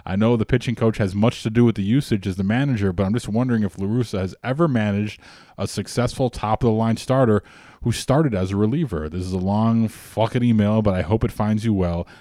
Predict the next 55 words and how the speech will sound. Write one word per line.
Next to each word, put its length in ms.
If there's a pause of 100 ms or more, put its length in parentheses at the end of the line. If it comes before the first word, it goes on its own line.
(120)
I 60
had 160
to 40
borrow 260
Pedro 360
Sto-, 240
Strope's 460
cell 240
phone 320
to 80
send 360
<laughs> 60
it, 300
and 100
it 100
took 200
forever. 440 (380)
Not 180
sure 280
what 180
he's 140
doing 240
here 180
in 60
Havana, 500 (300)
but 100
I 60
think 160
I 80
like 180
the 100
joke, 360
and 100
it 40
plays 340
anyway. 520
That's 280
from 180
Tim. 340 (300)
Uh, 180
Pedro 360
Strope, 500
uh, 160
called 380
Dan 200
and 120
Terry 260
one 160
time 240
on 60
the 40
Boris 280
and 80
Bernstein 360
show, 320